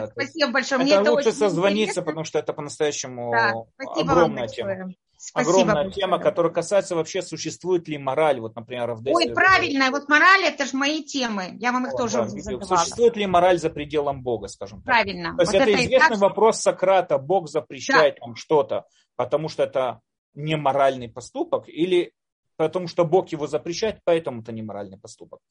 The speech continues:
Speaker 2: Ой,
Speaker 1: То же
Speaker 2: все
Speaker 1: самое
Speaker 2: эти
Speaker 1: здесь.
Speaker 2: темы здорово, очень-очень классно. И спасибо большое. Спасибо.
Speaker 1: С
Speaker 2: Всего
Speaker 1: удовольствием.
Speaker 2: хорошего.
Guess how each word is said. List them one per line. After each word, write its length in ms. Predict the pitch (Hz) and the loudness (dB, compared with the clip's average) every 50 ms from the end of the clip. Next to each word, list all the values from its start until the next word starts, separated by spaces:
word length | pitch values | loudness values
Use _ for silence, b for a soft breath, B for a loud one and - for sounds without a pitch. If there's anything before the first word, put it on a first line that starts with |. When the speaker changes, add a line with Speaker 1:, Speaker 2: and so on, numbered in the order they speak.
| b b b - | b b b -6
Speaker 2:
Ой, 140 | 233 226 214 | -4 -2 2
Speaker 1:
То 120 | 226 233 | 2 2
же 100 | 214 294 | 2 2
Speaker 2:
все 80 | 302 302 | 2 2
Speaker 1:
самое 240 | 294 285 277 147 | 2 0 -2 -8
Speaker 2:
эти 60 | 131 117 | -8 -8
Speaker 1:
здесь. 160 | - - 302 | -10 -8 -8
Speaker 2:
темы 120 | 311 302 269 | -8 -10 -12
здорово, 640 | 214 208 202 214 202 185 185 180 175 175 170 170 170 | -14 -10 -6 -4 -4 -2 -2 -4 -4 -6 -6 -6 -4
очень-очень 680 | 202 226 233 - 254 240 214 185 208 202 - 214 196 | -6 -6 -6 -4 -6 -6 -4 -4 -6 -8 -8 -10 -10
классно. 400 | - - 175 160 147 147 - 196 | -10 -6 -6 -6 -6 -6 -8 -14
И 60 | 180 170 | -14 -14
спасибо 420 | - - 233 233 - 247 202 180 | -12 -12 -12 -8 -4 -2 -4 -2
большое. 580 | 165 170 165 165 - - 170 170 165 165 170 170 | -4 -8 -12 -12 -14 -14 -12 -10 -10 -12 -12 -16
Спасибо. 460 | _ - - - - 151 156 160 156 156 _ _ _ | _ -20 -20 -20 -18 -18 -16 -16 -18 -18 _ _ _
Speaker 1:
С 40 | - | -14
Speaker 2:
Всего 120 | 240 190 | -10 -8
Speaker 1:
удовольствием. 420 | 127 117 104 95 - - - | -8 -8 -8 -12 -14 -16 -20
Speaker 2:
хорошего. 20 | - | -20